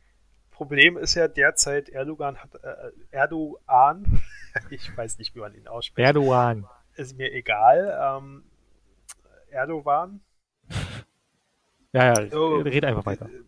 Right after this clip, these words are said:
Speaker 1: dieser, ähm, türkische Despot, <laughs> der hat ja nun mal ein Druckmittel, ähm, gegen die E U.
Speaker 2: Die Flüchtlinge.
Speaker 1: Und das ist, sind immer noch die geflüchteten Menschen aus Syrien.
Speaker 2: Mhm.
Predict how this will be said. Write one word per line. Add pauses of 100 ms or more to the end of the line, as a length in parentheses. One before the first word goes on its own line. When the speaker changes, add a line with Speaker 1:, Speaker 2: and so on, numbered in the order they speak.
(260)
Speaker 1:
dieser,
ähm,
türkische
Despot, (920)
<laughs>
der
hat
ja
nun
mal
ein
Druckmittel, (340)
ähm, (800)
gegen
die
E
U. (120)
Speaker 2:
Die
Flüchtlinge.
Speaker 1:
Und
das (300)
ist,
sind
immer
noch
die
geflüchteten
Menschen
aus
Syrien.
Speaker 2:
Mhm.